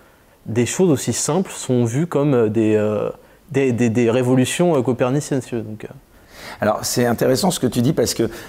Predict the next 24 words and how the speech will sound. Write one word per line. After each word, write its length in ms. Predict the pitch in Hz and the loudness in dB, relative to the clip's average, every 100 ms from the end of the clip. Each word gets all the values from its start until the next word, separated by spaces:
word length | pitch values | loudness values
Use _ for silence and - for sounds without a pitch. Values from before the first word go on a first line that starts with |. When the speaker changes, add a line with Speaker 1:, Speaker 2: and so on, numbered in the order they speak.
| - - | -14 -6
Speaker 2:
euh, 100 | 95 - | -4 0
avant, 460 | 120 117 160 214 | 0 2 2 2
tu 160 | 214 113 | 0 0
vois, 200 | 127 139 | 0 0
pour 120 | 110 | 0
revenir 260 | 113 123 117 | 2 2 2
encore 300 | 107 127 107 | 2 2 2
à 120 | 104 | 0
ce 840 | - - 104 98 95 95 92 92 90 - - - | -2 -2 0 2 2 2 0 -2 -6 -14 -12 -4
rôle 280 | 98 135 | -2 0
que 100 | - | 0
tu 260 | - - 113 | -4 -2 0
occupes 400 | 113 101 - 120 | 2 2 -2 -4
sur 220 | - 107 | -2 0
YouTube, 280 | 104 101 165 | 2 2 0
j'avais 220 | 123 127 | 2 2
l'impression, 680 | 151 127 - 123 - 139 185 | 2 0 -2 -2 0 2 2
sans 180 | 185 110 | 2 0
doute 200 | 101 98 | 0 0
à 60 | 98 | 0
tort, 280 | 127 147 165 - - - | 2 0 -2 -10 -14 -2
euh, 180 | 107 104 | 0 0
qu'un 340 | - 123 113 | 2 0 2
youtubeur 800 | 117 117 110 113 107 135 147 - | 2 2 0 0 2 4 2 0